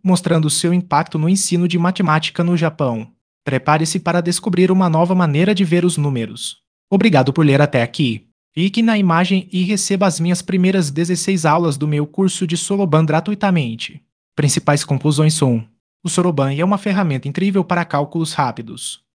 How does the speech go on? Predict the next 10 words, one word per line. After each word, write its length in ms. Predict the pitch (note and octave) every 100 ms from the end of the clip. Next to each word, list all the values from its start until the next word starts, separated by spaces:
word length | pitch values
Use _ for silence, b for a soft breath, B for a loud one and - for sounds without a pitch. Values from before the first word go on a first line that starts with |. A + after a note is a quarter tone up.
| _
Dois. 460 | - D#3+ A#2+ - - _ _ -
Aprender 400 | C#3 C#3+ C3+ D3+
a 40 |
usar 240 | C#3 B2
o 40 | A#2+
Soroban 380 | - F3+ D#3 E3+
melhora 380 | G3 D#3 D#3+
sua 160 | D3 E3
matemática 600 | F3 F3+ F#3+ B2+ - F#3
mental. 560 | F3+ D3 B2+ G#2 A#2